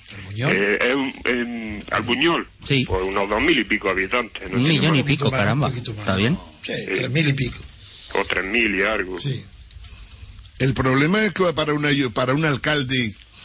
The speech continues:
Speaker 4: que no cumple, por, por decirlo, con la legislación, y es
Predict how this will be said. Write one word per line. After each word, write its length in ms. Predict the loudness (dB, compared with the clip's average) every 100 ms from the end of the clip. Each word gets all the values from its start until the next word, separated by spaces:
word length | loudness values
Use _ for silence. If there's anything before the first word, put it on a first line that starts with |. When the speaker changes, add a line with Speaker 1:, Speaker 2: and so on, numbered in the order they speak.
| -12 -12 -4
Speaker 4:
que 140 | 0
no 140 | 2 4
cumple, 400 | 2 2 0 0
por, 240 | 0 0 0
por 140 | 0 0
decirlo, 300 | 2 2 4
con 120 | 4
la 80 | 4
legislación, 760 | 2 0 0 2 4 2 0 -10 -12
y 220 | -4 0
es 180 | 2